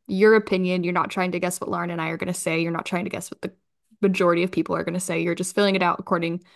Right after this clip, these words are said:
to what you believe. But new this year is we would like you, once you have filled out the bracket, we would like you to defend your pick or just explain why you've picked your winner. There's gonna be a couple ways you could do that. Basically, any way you can get audio to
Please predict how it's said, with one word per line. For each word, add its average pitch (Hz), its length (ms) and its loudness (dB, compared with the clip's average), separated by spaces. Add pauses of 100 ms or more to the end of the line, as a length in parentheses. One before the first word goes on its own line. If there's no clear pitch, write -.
(240)
to 175 40 -10
what 170 220 2
you 175 100 -2
believe. 160 400 -2 (440)
But 156 260 -6
new 302 240 8
this 311 240 4
year 202 180 6
is 196 240 2
we 226 120 0
would 226 180 2
like 320 320 2
you, 196 220 6
once 214 240 -2
you 220 60 0
have 202 120 -2
filled 277 160 0
out 247 140 0
the 202 60 -8
bracket, 190 460 -6
we 208 120 -2
would 208 120 -2
like 220 220 0
you 202 160 2
to 196 400 0
defend 285 340 4
your 262 120 4
pick 208 360 0
or 185 140 -2
just 185 220 -8
explain 185 640 0 (400)
why 180 380 4
you've 180 260 2
picked 185 240 -4
your 185 100 2
winner. 175 400 0 (340)
There's 254 160 6
gonna 240 120 8
be 220 60 10
a 220 40 10
couple 240 220 0
ways 233 180 4
you 226 60 0
could 208 120 0
do 214 120 4
that. 202 340 -2 (680)
Basically, 214 320 6
any 208 200 6
way 196 120 8
you 196 60 8
can 196 140 0
get 180 180 0
audio 160 500 0 (220)
to 180 580 4